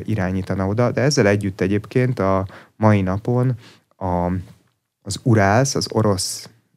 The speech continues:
ö, irányadónak tekinthető olajtípus és a nyugati Brent közötti árkülönbség megnőtt. A múlt héten, em, a hét közepe felé tizenhárom dollárral kellett kevesebbet fizetni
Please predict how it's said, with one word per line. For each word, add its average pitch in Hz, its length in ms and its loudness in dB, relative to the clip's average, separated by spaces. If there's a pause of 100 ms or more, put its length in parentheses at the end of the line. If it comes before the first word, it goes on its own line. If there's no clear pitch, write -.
(180)
ö, 87 360 -2 (640)
irányadónak 92 720 2
tekinthető 92 680 -4
olajtípus 95 680 -4
és - 160 -10
a 90 200 -10 (300)
nyugati 104 420 -4
Brent 98 540 0
közötti 101 600 -6
árkülönbség 95 960 -8
megnőtt. 92 580 -2 (380)
A 92 420 0 (100)
múlt 113 240 2
héten, 98 600 0 (320)
em, 92 220 -6
a - 40 -4
hét 104 240 0
közepe 98 400 0
felé 92 380 -2 (240)
tizenhárom 92 760 0 (140)
dollárral 90 600 0
kellett 90 320 -2
kevesebbet 90 540 -4
fizetni 90 500 -6